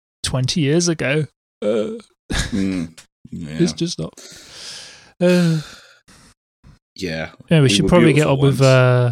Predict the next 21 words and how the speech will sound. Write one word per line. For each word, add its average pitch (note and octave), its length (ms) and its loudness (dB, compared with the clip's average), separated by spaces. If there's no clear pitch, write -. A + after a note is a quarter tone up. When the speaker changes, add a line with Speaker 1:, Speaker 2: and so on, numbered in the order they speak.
Speaker 1:
uh, F#3 80 4
<laughs> - 360 -20
yeah, D#3+ 180 2
we D#3 80 2
should - 160 -8
probably F#3 200 4
get D#3+ 120 0
on D3 140 2
with, C3 200 0
um, A#2+ 340 0
transfer G#2+ 460 -6
news, A2 480 -4
maybe. A#2 320 -6
<laughs> - 0 -
I D3+ 60 -8
think - 360 -12
it's - 100 -8
best. - 360 -6
Just D3 200 -2
Speaker 2:
Yeah, A#2 320 6
so, A2 580 4